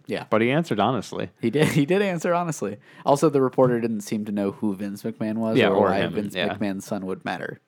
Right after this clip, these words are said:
Speaker 2: It
Speaker 1: It
Speaker 2: was
Speaker 1: was
Speaker 2: very funny.
Speaker 1: Yeah. Um,
Speaker 2: But he's okay.
Speaker 1: anyway, he's okay, and he, uh, he lives to referee a match at SummerSlam.
Speaker 2: Yeah, that's exciting.
Speaker 1: Yeah, it should be, it should be interesting. A lot of people are, the, the, the, the scuttlebutt is that this is gonna lead to some kind of feud between Kevin Owens and Shane McMahon.
Speaker 2: Oh, probably.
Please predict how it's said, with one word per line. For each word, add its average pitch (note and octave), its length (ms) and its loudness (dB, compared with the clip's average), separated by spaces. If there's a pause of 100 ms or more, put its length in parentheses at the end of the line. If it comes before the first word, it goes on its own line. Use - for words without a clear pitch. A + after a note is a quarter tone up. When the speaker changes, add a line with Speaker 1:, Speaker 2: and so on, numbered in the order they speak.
(140)
Speaker 2:
It - 60 0
Speaker 1:
It G2 40 2
Speaker 2:
was E2+ 140 -2
Speaker 1:
was - 80 -16 (120)
Speaker 2:
very F2 220 0
funny. - 300 -10
Speaker 1:
Yeah. G2 200 -10 (680)
Um, G2+ 520 -2 (300)
Speaker 2:
But B2+ 100 8
he's A#2 140 6
okay. F2+ 340 0 (280)
Speaker 1:
anyway, C3 260 2
he's C3 220 2
okay, D3+ 320 2 (120)
and A2+ 240 -2
he, G#2+ 300 2
uh, G2 340 2
he G#2+ 200 -4
lives A#2 400 2
to - 140 2
referee C3 840 0
a B2 340 0
match A2+ 220 -4
at - 140 -4
SummerSlam. - 460 -2
Speaker 2:
Yeah, C3 140 2
that's C#3+ 200 0
exciting. G2 600 0
Speaker 1:
Yeah, C3 260 4
it - 100 -4
should G3 100 6
be, E3+ 140 4
it D3+ 100 2
should E3+ 100 4
be C#3 60 4
interesting. G#2 380 0
A - 80 0
lot C3+ 120 6
of C3+ 60 -2
people A2 540 2 (360)
are, G2 320 2
the, G#2 240 2
the, G#2+ 140 -8
the, A2 400 2
the G#2 100 -2
scuttlebutt G#2 640 0
is G2+ 160 -6
that F#2 200 -4
this - 140 -10
is G2 120 -10
gonna F#2 180 -4
lead F#2 220 -4
to - 100 -18
some - 160 -8
kind F#2+ 160 -4
of G2 80 -10
feud G2 240 -4
between - 300 -8
Kevin F2 260 -4
Owens G2+ 280 -6
and - 100 -20
Shane A#2 200 -4
McMahon. C3 380 -4
Speaker 2:
Oh, D3 100 6
probably. G2+ 560 2